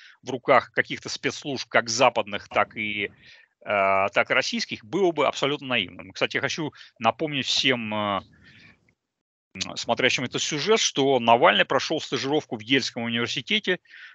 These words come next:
по программе, а, Yale, а, Fellowships,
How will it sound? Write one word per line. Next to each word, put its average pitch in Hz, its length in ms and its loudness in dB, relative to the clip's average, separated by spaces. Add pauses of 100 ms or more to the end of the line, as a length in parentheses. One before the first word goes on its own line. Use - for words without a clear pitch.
(100)
по - 100 -2
программе, 127 580 6
а, 98 1040 4
Yale, 113 460 4 (160)
а, 101 460 2
Fellowships, 160 720 -2